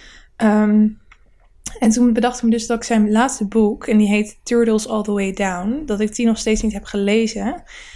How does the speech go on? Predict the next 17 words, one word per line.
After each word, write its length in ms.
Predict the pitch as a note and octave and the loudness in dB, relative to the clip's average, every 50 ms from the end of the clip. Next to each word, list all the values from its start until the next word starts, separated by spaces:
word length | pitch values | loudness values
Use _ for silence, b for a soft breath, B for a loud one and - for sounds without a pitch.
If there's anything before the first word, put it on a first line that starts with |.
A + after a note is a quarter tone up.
| B B | B B
En 180 | - A3+ G#3+ G#3 | -2 -2 -2 0
aangezien 480 | G3+ A3 A#3 A3 - G3+ - A3+ A3+ | 0 -2 -2 -2 -4 -4 0 2 2
er 100 | A3 G#3+ | 4 4
nu 160 | G3+ G#3+ A#3 A#3+ | 4 2 2 2
weer 220 | A#3 A3 G#3 G3+ | 2 0 0 0
een 200 | G#3 G3 G3 G3+ | 0 0 2 2
nieuwe 320 | G3+ A3+ C#4 C#4+ A#3+ G#3 | 2 2 2 2 2 0
boekenclub 640 | F#3 F#3 - C#4+ - - A3 - - G#3 F#3+ F#3+ - - - - - - | 0 -4 -8 -10 -10 -10 -12 -8 -4 -4 -4 -4 -6 -12 -20 -20 -12 -6
boekmaand, 840 | - G#3 G3 - - - - - G#3 G3+ G3 F#3+ F#3+ F#3+ - - - _ _ _ | -4 -4 -4 -4 -6 -10 -6 -4 -2 -2 -2 -4 -6 -10 -12 -14 -20 _ _ _
eh, 260 | - G3+ F#3 F#3 F#3 | -4 -4 -4 -4 -6
aankomt, 720 | F#3 - - F#3+ F#3 F#3 G#3 - F#3+ F3 G#3 C4 - - B B B B B B B B | -8 -8 -8 -6 -6 -8 -8 -8 -4 -4 -4 -4 -4 -8 B B B B B B B B
leek 280 | - G3+ G#3 A3+ C#4+ - | 0 2 2 2 2 2
het 80 | B3 | 2
me 140 | A3+ A3+ A3 | 2 4 4
wel 120 | G#3+ G#3+ G#3+ | 4 2 2
leuk 340 | G#3+ G#3+ G#3+ A3 G#3+ - | 4 2 2 0 0 -4
om 300 | G#3+ G3 F3+ F#3 F#3+ G3 | -4 -4 -4 -4 -4 -6